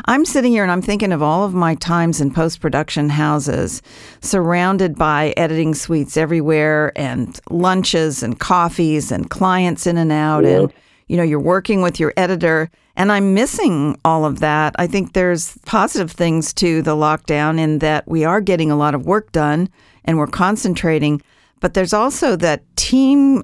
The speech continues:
Speaker 1: and creative aspect of the post, the post process, which I have the utmost respect for. How does it feel?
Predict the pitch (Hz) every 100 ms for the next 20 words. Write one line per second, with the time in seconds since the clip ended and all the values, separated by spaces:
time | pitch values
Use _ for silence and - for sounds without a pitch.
0 | - 170 170 - 190 214 254 180 160 -
1 | 165 156 - - 160 156 - - - -
2 | - 180 175 - - - _ _ _ _
3 | _ - 185 208 196 - - 175 208 -
4 | 107 90 - - - 175 170 170 160 139
5 | - - 165 151 - 147 - 180 185 -
6 | 156 151 147 - _ _ _ - - 247
7 | 247 202 - - 208 254 208 -